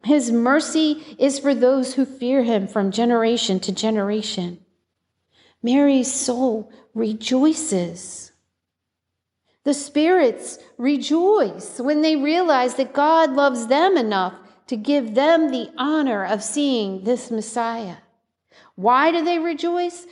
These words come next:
The Lord has done great things for them. He sees them. He has called them. He knows who they are. And God chooses them to be special bearers of God's good news to the world.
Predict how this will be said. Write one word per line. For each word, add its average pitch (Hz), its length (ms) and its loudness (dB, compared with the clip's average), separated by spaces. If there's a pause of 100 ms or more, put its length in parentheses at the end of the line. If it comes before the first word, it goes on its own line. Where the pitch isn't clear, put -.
(220)
The 277 100 4
Lord 320 480 4
has 277 240 -2
done 311 320 2
great 294 280 -4
things 359 340 0
for 311 160 0
them. 185 440 -2 (840)
He 349 220 2
sees 370 460 0
them. 180 400 -2 (220)
He 359 120 0
has 339 180 -2
called 339 440 0
them. 190 280 -2 (180)
He 339 120 2
knows 370 360 2
who 349 140 0
they 285 180 -2
are. 330 500 0 (260)
And 285 140 -2
God 339 260 4
chooses 403 800 2
them 202 320 0
to 277 100 -6
be 262 160 -6
special 370 720 0
bearers 262 640 2 (220)
of - 180 -8
God's 285 380 0
good 277 200 2
news 247 440 0
to 254 160 -2
the 226 100 -2
world. 214 560 -4